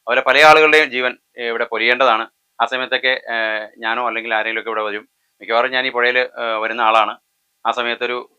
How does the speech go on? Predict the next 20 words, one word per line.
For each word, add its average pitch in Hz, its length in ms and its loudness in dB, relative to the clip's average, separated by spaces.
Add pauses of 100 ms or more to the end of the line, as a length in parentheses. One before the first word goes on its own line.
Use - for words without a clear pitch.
(160)
ഏ, 113 40 -16 (360)
എത്രയാണെന്ന്, 135 500 0
ഏ, 123 60 -2 (300)
കണക്കൊന്നുമില്ല, 123 440 -4
ഒരു, 113 260 -6
ഒരുപാട് 135 320 2
പേരുടെ 131 240 0
ജീവൻ 117 200 -8
രക്ഷിക്കാൻ 110 240 -8
എനിക്ക് 107 180 -14
സാധിച്ചിട്ടുണ്ട്. 98 420 -10 (420)
അതിൽ 101 140 -8 (180)
ദൈവത്തോട് 107 260 -10
നന്ദി 104 200 -12
പറയുന്നു. 95 280 -12 (440)
അതുപോലെ 113 220 -6
ഇനിയാണേലും 127 400 -2
ഈ 131 40 -8
പുഴയിൽ 113 280 -4
ഇറങ്ങി 110 280 -4